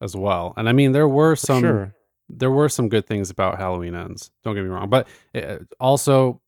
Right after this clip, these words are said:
Speaker 1: to say, if you guys hadn't, haven't seen, also, if you guys haven't listened to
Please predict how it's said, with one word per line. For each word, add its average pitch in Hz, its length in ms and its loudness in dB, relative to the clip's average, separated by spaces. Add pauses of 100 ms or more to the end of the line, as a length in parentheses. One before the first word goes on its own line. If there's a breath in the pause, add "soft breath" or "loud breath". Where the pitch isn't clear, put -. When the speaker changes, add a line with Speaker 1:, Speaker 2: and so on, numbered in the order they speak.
(100)
Speaker 1:
to 127 120 -6
say, 117 320 2
if 113 100 -4
you 113 80 -4
guys 110 180 -2
hadn't, 110 380 -2
haven't 113 240 -2
seen, 107 480 -4 (1160)
also, 131 460 2 (400)
if 127 160 -4
you 117 80 -4
guys 113 380 2
haven't 113 300 0
listened 107 300 -4
to 104 380 -4